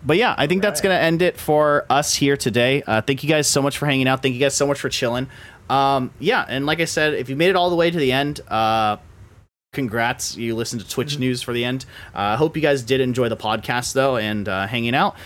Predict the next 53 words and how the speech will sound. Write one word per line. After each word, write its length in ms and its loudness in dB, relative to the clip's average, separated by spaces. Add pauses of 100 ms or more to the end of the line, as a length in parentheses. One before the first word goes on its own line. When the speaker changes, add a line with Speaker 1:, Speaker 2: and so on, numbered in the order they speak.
(220)
Speaker 1:
Once 240 0
again, 160 2
rate 160 4
us 100 0
five 200 0
stars 300 2
on, 400 -2
uh, 720 -2
wherever 240 2
you're 100 4
listening 260 2
to 80 -2
this. 220 0
Download 300 0
the 100 -4
podcast 400 -2
as 60 -4
well. 160 2
It 40 -2
helps 240 -4
us 120 -2
out. 240 0
And, 220 0
uh, 120 2
go 140 0
check 180 -2
out 120 2
our 120 2
social 340 0
media 280 2
links 280 -2
and 160 -4
go 120 0
check 180 -2
out 240 0
the, 320 2
the 100 -2
new 200 -2
album 440 -4
as 300 -6
well 240 -2
and 140 -6
go 100 -4
pre-save 460 -10
it. 100 -14
But, 140 -4
yeah, 160 2 (680)
hopefully 460 2
we'll 160 2
be 140 0
back 380 0
next 260 -2
week. 320 -2